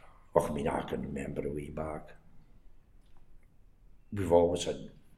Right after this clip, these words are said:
storms, but at least not as many. No, there is more storms, definitely. But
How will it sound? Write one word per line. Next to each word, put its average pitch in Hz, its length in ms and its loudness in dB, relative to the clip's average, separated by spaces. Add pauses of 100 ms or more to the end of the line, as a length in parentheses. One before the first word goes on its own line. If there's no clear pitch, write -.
(140)
storms, 71 640 2 (1120)
but 110 120 -10
at - 60 -12
least 123 320 -4
not 113 100 4
as 95 100 2
many. 98 460 0 (880)
No, 98 80 -12
there 117 260 -4
is 107 140 -2
more 110 220 2
storms, 85 640 -6
definitely. 92 460 -4 (540)
But - 120 -12